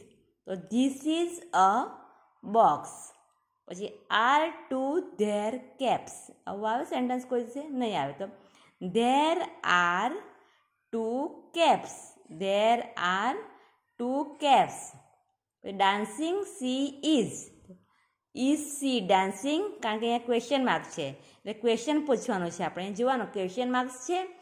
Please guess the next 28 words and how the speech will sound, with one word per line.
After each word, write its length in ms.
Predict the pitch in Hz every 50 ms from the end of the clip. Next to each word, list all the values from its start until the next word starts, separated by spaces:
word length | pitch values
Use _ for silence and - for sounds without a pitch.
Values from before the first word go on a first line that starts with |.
| - - _ _
કે 100 | - 269
ફુલ 260 | 302 302 320 320 320 294
સ્ટોપ 300 | 214 - - 320 302 269
છે. 280 | - - - 208 165 - - - - - _ _ _
તો 60 | -
અહીંયા 180 | 208 226 233 -
ક્વેશ્ચન 380 | 233 233 226 226 240 294 302 311
માર્ક 180 | 311 302 285 277 285 -
છે, 100 | 269 226
એટલે 160 | 208 220 220
આપણે 220 | 214 208 - 220
ક્વેશ્ચન 360 | 214 226 214 214 214 262 262
પૂછવાનું, 460 | 247 240 226 220 - 233 202 208 214 202
એટલે 200 | 180 196 214 220 - - - - - - 247 _ _ _
is 280 | - 277 285 302 302 294 - - - -
she 140 | 277 262 240 214
dancing? 640 | 180 180 170 160 165 165 160 - - 262 285 311 427 466 466 - - - - _ _ _ _ _ _ _ _ -
શું 120 | 240 220
તે 100 | 233 226
ડાન્સ 460 | 196 190 180 190 226 277 339 - -
કરે 260 | - - 320 320 339
છે? 240 | 339 349 - 392 427 453 466 - - - - _ - - _ _ _ _ _ _ _ _ _ - - - _ -
Now 180 | 208 220 233 247
next 360 | 254 254 247 220 - - - - -
page. 260 | 180 156 139 - - - - - _ _ - - _ _ _ _ _ _ _ _ - _ _ _ -
નેક્સ્ટ 360 | 208 226 254 254 - - -
પેજ 180 | 262 262 262 262 - -
છે 140 | - 294 302